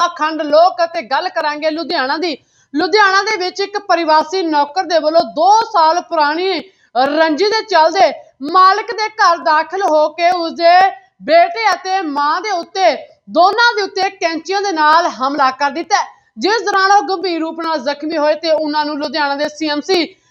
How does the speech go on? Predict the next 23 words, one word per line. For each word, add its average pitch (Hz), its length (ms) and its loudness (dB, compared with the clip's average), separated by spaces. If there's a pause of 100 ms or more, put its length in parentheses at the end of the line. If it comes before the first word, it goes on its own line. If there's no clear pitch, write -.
(140)
ਹਸਪਤਾਲ 381 640 2
ਦੇ 392 100 -6
ਵਿੱਚ 330 220 -10
ਦਾਖਲ 277 480 -2 (140)
ਕਰਵਾਉਣਾ 320 500 2
ਪਿਆ। 220 240 -6
ਦੱਸਿਆ 226 340 -6
ਜਾ 302 280 2
ਰਿਹਾ 415 200 2
ਹੈ 294 40 2 (400)
ਕਿ 359 60 0
ਇਹਨਾਂ 403 320 0
ਦਾ 381 160 4 (280)
ਆਟਾ 339 240 -2
ਚੱਕੀ 330 340 -10
ਦਾ 349 140 0 (100)
ਕੰਮ 294 240 -4
ਸੀ 320 220 -6
ਤੇ 330 200 0
ਇਹ 330 60 2
ਨੌਕਰ 277 460 2 (420)
ਦੁਕਾਨ 339 480 0
ਤੇ 370 220 0